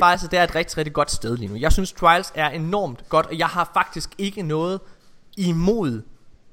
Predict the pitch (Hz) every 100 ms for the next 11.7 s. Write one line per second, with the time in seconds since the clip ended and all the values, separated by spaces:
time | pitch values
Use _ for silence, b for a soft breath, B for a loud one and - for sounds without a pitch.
0 | - - - - 135 - 131 - 123 123
1 | 151 143 123 117 131 151 156 135 131 151
2 | 151 b b b 139 135 131 127 123 123
3 | - - - - - 165 196 - 202 208
4 | 180 208 226 214 214 214 156 180 208 226
5 | 220 233 - - - - - - - 160
6 | 196 214 180 147 151 185 - 151 156 190
7 | 160 120 143 147 196 - 214 165 147 139
8 | 151 175 220 220 165 151 196 165 170 147
9 | 135 156 170 180 - 185 185 - 180 -
10 | - 269 - b b b - 190 180 196
11 | 202 - 170 165 175 165